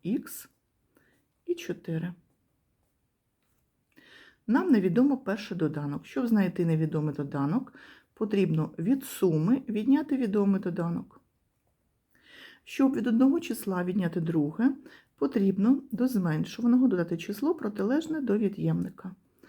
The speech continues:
Нуль додати мінус чотири, маємо мінус чотири. Записуємо відповідь. Мінус чотири.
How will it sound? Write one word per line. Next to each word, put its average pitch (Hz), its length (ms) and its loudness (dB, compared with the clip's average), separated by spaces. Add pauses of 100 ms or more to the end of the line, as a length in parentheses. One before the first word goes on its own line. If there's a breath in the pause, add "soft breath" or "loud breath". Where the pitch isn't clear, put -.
(320 soft breath)
Нуль 190 240 4
додати 156 420 -4
мінус 180 280 0
чотири, 381 500 0 (100)
маємо 262 600 4
мінус 302 340 0
чотири. - 540 -8 (920 soft breath)
Записуємо 214 680 -2
відповідь. 175 720 -8 (3750)
Мінус 254 320 4
чотири. - 520 -14